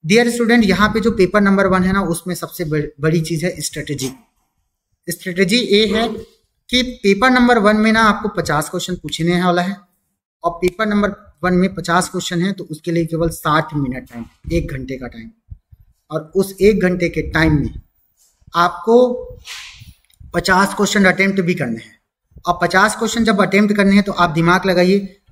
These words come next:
आप जब paper hall में बैठे हैं, आपके पास एक घंटे का समय है, तो बहुत सारा तो invigilator आपका बहुत सारा instruction, इस instruction वगैरह fill करने में चला जाता है,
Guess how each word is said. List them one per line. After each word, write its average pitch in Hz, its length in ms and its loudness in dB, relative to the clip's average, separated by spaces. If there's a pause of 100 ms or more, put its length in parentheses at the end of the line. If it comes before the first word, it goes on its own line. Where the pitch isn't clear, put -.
आप 170 200 2
जब 202 140 -2
paper 185 260 2
hall 185 180 4
में 185 140 0
बैठे 156 280 0
हैं, 170 240 2 (440)
आपके 170 300 2
पास 202 400 0 (260)
एक 196 260 2
घंटे 185 260 2
का 185 100 4
समय 175 220 0
है, 175 60 0
तो 170 100 -8
बहुत 170 260 0
सारा 214 200 4
तो 208 300 0 (120)
invigilator 190 840 4 (340)
आपका 180 260 2 (460)
बहुत 190 240 0
सारा 196 200 4 (500)
instruction, 196 500 0 (840)
इस - 260 -4
instruction 202 520 2
वगैरह 208 260 4
fill 214 260 0
करने 202 220 4
में 202 100 6
चला 196 200 2
जाता 185 280 2
है, 185 100 -4